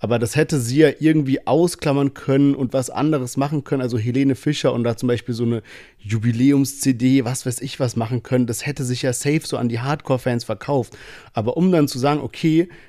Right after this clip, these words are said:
ich nehme jetzt diesen Hype mit, dieses Shirin, die trifft hier den Nerv und Helene Fischer, die trifft da den Nerv. Und dann waren sie ja auch noch mit Beats H im Studio. Also mit dem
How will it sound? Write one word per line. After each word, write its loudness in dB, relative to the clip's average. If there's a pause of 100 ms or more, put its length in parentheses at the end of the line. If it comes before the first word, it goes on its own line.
(120)
ich -6
nehme 6
jetzt 2
diesen -2
Hype -2
mit, 2
dieses -2 (160)
Shirin, -2
die -4
trifft -4
hier 2
den 2
Nerv -2
und -2
Helene 0
Fischer, -2
die -4
trifft -12
da 0
den 2
Nerv. -2 (420)
Und 0
dann 2
waren 4
sie 0
ja 2
auch -4
noch -4
mit -2
Beats -8
H -2
im -2
Studio. -2 (320)
Also 2 (220)
mit -4
dem 0